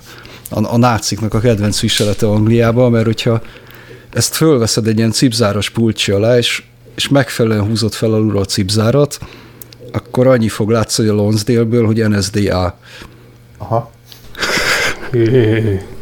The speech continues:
Speaker 2: És erre lehetett egy márkát alapozni?
Speaker 3: Ezt nem tudtam.
Speaker 2: Vagy,
Speaker 1: Hát,
Speaker 2: vagy
Speaker 1: hát
Speaker 2: egy
Speaker 1: nem
Speaker 2: siker-,
Speaker 1: tudom, hogy ők erre
Speaker 2: sikertörténetet, vagy nem tudom, tehát, hogy
Speaker 1: nem
Speaker 2: ez
Speaker 1: tudom,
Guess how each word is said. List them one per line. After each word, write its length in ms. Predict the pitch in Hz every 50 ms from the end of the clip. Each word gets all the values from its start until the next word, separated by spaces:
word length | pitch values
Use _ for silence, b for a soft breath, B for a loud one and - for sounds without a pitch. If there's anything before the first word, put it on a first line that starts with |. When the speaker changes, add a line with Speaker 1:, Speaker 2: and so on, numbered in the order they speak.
| B B B B B B B B
Speaker 2:
És 180 | 123 B B B -
erre 400 | - 143 135 135 131 135 135 127 127
lehetett 340 | 135 135 123 131 127 123 -
egy 120 | 143 -
márkát 360 | 120 120 123 120 - 131 117
alapozni? 380 | 117 110 120 - 147 127 101 127
Speaker 3:
Ezt 120 | - -
nem 200 | 120 110 107 104
tudtam. 400 | 98 - 107 - - 220 120 107 107 117 - 123
Speaker 2:
Vagy, 160 | 123 117 -
Speaker 1:
Hát, 180 | - 208 214 - 254 233 - - B B B B B B B
Speaker 2:
vagy 80 | - 175
Speaker 1:
hát 60 | 190
Speaker 2:
egy 60 | 226
Speaker 1:
nem 100 | 269 285
Speaker 2:
siker-, 80 | 262 -
Speaker 1:
tudom, 240 | - - 131 131
hogy 160 | 175 175 165 170
ők 120 | 170 160
erre 100 | 151 135
Speaker 2:
sikertörténetet, 680 | 180 175 160 135 127 131 156 147 143 143 139 131 127 -
vagy 140 | 127 123
nem 160 | 123 135 131 -
tudom, 220 | - 123 113 110
tehát, 180 | - 127 - -
hogy 120 | 131 123 -
Speaker 1:
nem 220 | 165 185 233 240
Speaker 2:
ez 60 | 214
Speaker 1:
tudom, 160 | - 208 180